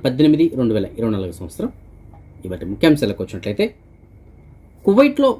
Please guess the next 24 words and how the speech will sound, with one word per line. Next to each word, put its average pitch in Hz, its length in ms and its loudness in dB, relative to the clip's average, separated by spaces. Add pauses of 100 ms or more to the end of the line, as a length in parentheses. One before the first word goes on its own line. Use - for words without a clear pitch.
మొన్నటి 151 400 4
వరకు 196 400 -2 (480)
కార్మికుల 233 460 6
కొరత 156 340 0
అయితే 151 180 0
కనుక 151 220 -4
చాలా 127 120 0
ఎక్కువగా 123 260 -2
ఉండింది. 127 340 2 (120)
ఆ 165 160 4
కొరతను 165 440 0
తీర్చడం 127 400 -2
కోసం 117 340 -4 (120)
కువైట్కి 147 280 2
సంబంధించిన 123 600 0
Public 143 260 2
Authority 117 420 0
of 110 180 -4
Manpower 107 320 0
వాళ్ళు 120 200 4 (600)
కువైట్లో 240 480 4 (180)
already 196 280 2
ఎవరైతే 170 480 2
ఉంటారో 147 500 4